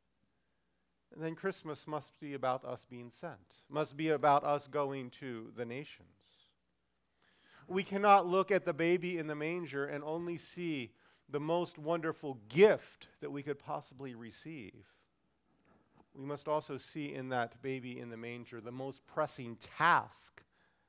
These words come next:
the most important task that we could possibly be given. Why? Because his being sent into the world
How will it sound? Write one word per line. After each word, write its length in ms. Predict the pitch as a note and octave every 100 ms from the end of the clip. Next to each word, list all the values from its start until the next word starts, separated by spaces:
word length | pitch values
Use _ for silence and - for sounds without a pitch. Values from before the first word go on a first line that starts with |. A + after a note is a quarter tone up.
| _ _
the 120 | B2 B2+
most 260 | C3+ -
important 560 | C3 - D#3+ C3+ A#2+ -
task 560 | - E3 A2 G#2+ - - - _ _ -
that 80 | C3
we 80 | A#2
could 160 | A#2+
possibly 480 | - C#3 A#2+ G2+ G#2
be 100 | F#2+
given. 320 | F2 A#2+ A#2+ F2 _ _ _ _ _ _ _ _ _ _ _ _ _ _ _
Why? 240 | C#3+ E3
Because 380 | D3+ D#3 E3 C#3 -
his 320 | A3+ A#3 F#3
being 400 | D3+ E3+ E3+ E3
sent 420 | C3 - G3+ F#3 F3
into 120 | D#3+
the 80 | D#3
world 480 | C#3 D3 D3 D#3+